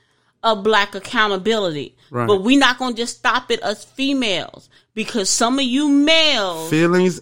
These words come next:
Speaker 2: and facts
Speaker 1: Yes.
Speaker 2: are
Speaker 1: The
Speaker 2: different.
Speaker 1: I am also, the thing is, is what I have been learning, and that's, that's why I, I didn't know about the Chris Brown situation, but what I've been learning this week is, uh, in my sociology class,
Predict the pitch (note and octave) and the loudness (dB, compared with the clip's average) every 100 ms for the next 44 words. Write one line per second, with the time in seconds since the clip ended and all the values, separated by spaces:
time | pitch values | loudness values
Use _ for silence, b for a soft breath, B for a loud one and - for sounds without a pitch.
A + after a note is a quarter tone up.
0 | - D3 C3+ - D#3+ D3+ - - F#3+ G3 | -4 -4 -4 -4 -2 -4 -6 -18 -12 -2
1 | B3 C4+ F#3 - B2 B2 C#3 D3+ - B2 | 0 2 -2 -4 -6 -4 0 0 0 -8
2 | A2+ B _ - A3+ A#3+ G#3+ - - A#3 | -10 B _ 0 0 0 -4 -6 2 2
3 | D#4 - C#4+ C4 B3+ A#3+ B _ G#3+ G#3+ | 2 -2 -2 0 0 -4 B _ -12 -4
4 | B3+ C#4+ C4 C4 C4 A3 A#3 A3 G#3 G3+ | -2 0 2 2 0 -2 -2 0 -2 -6
5 | - _ _ - F#3 G3 - G#3+ B3 G#3 | -12 _ _ -20 -6 -4 2 2 0 -4
6 | G3 F#3 F#3 G3 G3 E3+ E3+ F#3 - D#3 | -2 0 0 -2 -4 -4 -4 -6 -8 -8
7 | E3+ F3+ D#3+ E3 - D#3+ D#3+ D#3 D#3 D3+ | -8 -4 0 0 -2 -6 -6 -8 -8 -10
8 | - - D#3+ - D3+ D3+ D#3 - D#3 E3+ | -12 -12 -14 -8 -8 -8 -10 -14 -12 -10
9 | E3 E3 D#3+ E3 B _ D#3+ D#3 E3+ F3 | -10 -10 -12 -12 B _ -6 -2 0 0
10 | F3+ E3 D#3+ E3+ F3 E3+ E3+ E3+ F3 E3+ | -2 -4 -4 -4 -6 -8 -10 -8 -8 -8
11 | - B B - E3+ D#3 D3+ D3 D3 - | -12 B B -4 -4 -2 -4 -6 -8 -8
12 | D3+ C#3+ - D#3 D3+ - D#3 - D3 D3+ | -6 -4 -4 -6 -6 -6 -10 -10 -10 -10
13 | D#3 D#3 E3 D#3 D#3 D#3+ - | -10 -12 -10 -8 -8 -12 -20